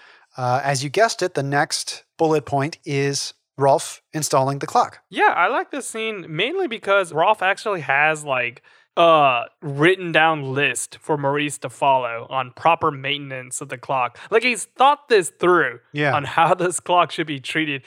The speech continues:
Speaker 2: He genuinely cares about it. It's not something for him to make money off of. He wants to sell it to a rightful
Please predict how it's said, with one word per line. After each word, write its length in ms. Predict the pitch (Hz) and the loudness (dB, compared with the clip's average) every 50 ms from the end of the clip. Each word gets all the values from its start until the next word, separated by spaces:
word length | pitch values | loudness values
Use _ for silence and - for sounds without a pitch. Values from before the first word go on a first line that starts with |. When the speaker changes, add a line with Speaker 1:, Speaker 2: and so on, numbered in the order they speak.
| - - - | -16 -20 -12
Speaker 2:
He 140 | - 170 170 | -10 -8 -8
genuinely 760 | 156 147 151 160 196 240 262 277 262 254 240 220 208 190 170 | -8 -4 0 2 2 2 2 0 -4 -4 -4 -4 -4 -4 -4
cares 380 | 151 - - 175 170 170 160 143 | -6 -4 -2 0 0 0 -2 -4
about 280 | 143 131 120 120 120 123 | -6 -4 -2 -2 -2 -4
it. 60 | 127 | -6
It's 120 | 123 - | -8 -6
not 180 | 151 180 190 175 | -4 -4 -4 -4
something 300 | - 185 175 180 175 165 | -6 -8 -10 -10 -12 -10
for 160 | - 175 160 | -6 -6 -6
him 420 | 139 - 156 151 156 156 151 151 143 | -6 -6 -6 -4 -4 -4 -4 -6 -8
to 120 | - - 135 | -10 -6 -4
make 240 | 139 139 139 - | -2 -2 -4 -4
money 380 | 143 135 147 160 175 175 156 139 | -6 -4 -2 0 0 0 0 0
off 280 | 127 123 120 123 123 - | 0 0 0 -2 -2 -2
of. 200 | 135 135 135 131 - - - - | -2 -2 -4 -4 -8 -16 -20 -20
He 140 | _ - 147 | _ -6 -4
wants 260 | 143 165 175 175 - | -2 -2 -4 -4 -6
to 100 | - 202 | -8 -8
sell 380 | 180 - - - 196 196 190 165 | -8 -8 -4 0 0 2 2 0
it 140 | 139 135 - | -2 -4 -6
to 100 | - 147 | -6 -4
a 80 | 139 127 | -4 -2
rightful 540 | 127 135 139 147 151 143 - 156 143 135 | 0 0 0 0 0 -2 -4 -6 -6 -6